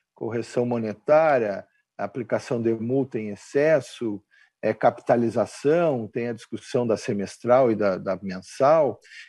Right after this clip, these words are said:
Então, essas questões, algum abuso, geralmente os bancos colocam seguros na, nas operações,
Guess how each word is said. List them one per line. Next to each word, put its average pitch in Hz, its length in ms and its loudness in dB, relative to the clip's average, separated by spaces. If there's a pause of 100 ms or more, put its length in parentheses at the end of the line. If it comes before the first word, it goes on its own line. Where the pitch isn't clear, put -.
(140)
Então, 156 400 2
essas 175 580 0
questões, 131 960 -2
algum 135 400 2
abuso, 127 800 2 (400)
geralmente 160 640 0
os 117 120 -6
bancos 135 480 -4
colocam 131 680 -2 (380)
seguros 135 1200 2
na, 117 260 -6
nas 107 300 -6
operações, 123 1080 -2